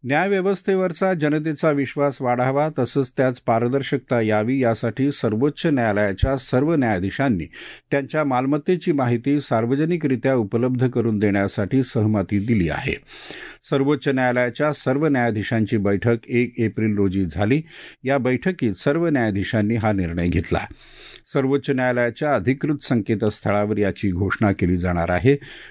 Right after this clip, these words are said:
दिल्ली उच्च न्यायालयाचे न्यायाधीश न्यायमूर्ती यशवंत वर्मा यांच्या घरी रोकड सापडल्याच्या पार्श्वभूमीवर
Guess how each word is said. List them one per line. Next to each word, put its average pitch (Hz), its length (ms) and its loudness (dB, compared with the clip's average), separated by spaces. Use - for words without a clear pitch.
दिल्ली 143 320 0
उच्च 180 220 -2
न्यायालयाचे 156 560 0
न्यायाधीश 131 520 0
न्यायमूर्ती 120 680 0
यशवंत 117 440 0
वर्मा 107 400 2
यांच्या 113 380 0
घरी 104 280 0
रोकड 104 420 0
सापडल्याच्या 107 680 0
पार्श्वभूमीवर 95 920 0